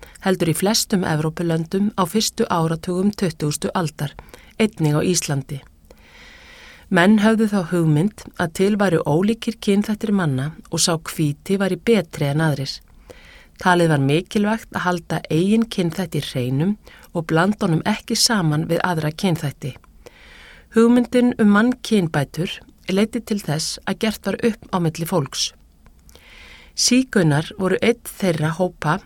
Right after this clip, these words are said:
sem mörgum fannst ætti að halda í burtu frá landinu.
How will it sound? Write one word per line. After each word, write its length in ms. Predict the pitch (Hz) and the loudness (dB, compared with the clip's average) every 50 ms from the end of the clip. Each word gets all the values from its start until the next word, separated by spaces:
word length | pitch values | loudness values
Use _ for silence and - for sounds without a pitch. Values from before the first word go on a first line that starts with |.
| - - - | -14 -16 -8
sem 220 | - - 180 165 | -4 -2 0 2
mörgum 480 | 160 156 165 185 208 - - 220 208 202 | 4 4 2 2 0 -2 0 -2 -2 0
fannst 420 | - - 175 151 156 165 - - - | -2 -2 -2 0 0 -2 -2 -4 -4
ætti 220 | 160 156 - - 160 | -4 -4 -2 -2 -2
að 80 | 151 139 | 0 0
halda 300 | 180 180 165 165 165 151 | -2 -2 -2 -2 -2 -4
í 80 | 147 - | -4 -2
burtu 400 | - 202 190 - - - - 156 | -4 -4 -4 -4 -6 -4 -4 -4
frá 160 | - - 160 | -2 -2 -2
landinu. 480 | 165 175 165 147 - - 143 139 135 | 0 0 0 0 -2 -2 -6 -6 -6